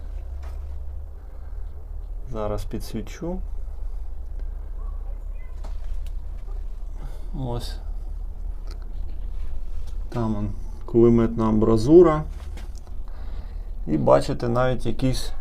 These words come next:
активісти, любителі історії зробили тут невеличку експозицію. Бої за Київ,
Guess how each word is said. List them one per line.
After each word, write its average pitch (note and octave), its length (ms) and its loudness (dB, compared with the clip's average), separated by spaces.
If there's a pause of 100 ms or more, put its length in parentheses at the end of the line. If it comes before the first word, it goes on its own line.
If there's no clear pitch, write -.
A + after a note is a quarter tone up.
(300)
активісти, B2+ 720 4
любителі A#2 560 4
історії C3+ 600 4 (1300)
зробили A#2+ 560 6
тут C3 260 0
невеличку A#2+ 580 4
експозицію. B2+ 880 2 (540)
Бої B2+ 380 6
за A2 180 6
Київ, D#3+ 480 8